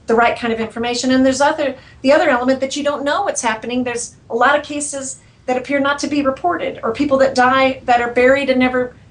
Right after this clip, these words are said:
reported. So there's a lot, there's a lot of, uh, of cases of Ebola that are, are unknown, and,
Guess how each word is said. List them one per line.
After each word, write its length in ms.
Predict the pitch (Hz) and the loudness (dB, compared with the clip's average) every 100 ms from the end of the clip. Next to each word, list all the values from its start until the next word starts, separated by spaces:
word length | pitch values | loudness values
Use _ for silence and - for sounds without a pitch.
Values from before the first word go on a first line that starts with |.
| - | -8
reported. 560 | 247 247 294 294 - - | -8 0 2 2 0 -4
So 280 | - 254 247 | 2 4 4
there's 160 | 247 | 2
a 60 | 240 | 2
lot, 400 | 247 262 277 - _ _ - | 2 4 2 -2 _ _ -4
there's 160 | 254 | -2
a 60 | 247 | 0
lot 320 | 247 302 330 | 2 4 4
of, 220 | 262 - - | 0 -6 -10
uh, 240 | 202 185 - _ _ _ | -8 -8 -12 _ _ _
of 180 | 180 - | -10 -10
cases 440 | - 277 262 254 233 | -6 -6 -6 -8 -8
of 80 | |
Ebola 440 | 226 220 220 233 233 | -6 -4 -2 0 0
that 160 | 214 208 | 0 0
are, 220 | 196 196 - - - | -2 -2 -20 -20 -4
are 300 | 214 - 214 | -2 2 2
unknown, 540 | 190 185 202 254 311 | 2 0 2 2 0
and, 380 | 320 214 196 196 | -4 -6 -6 -8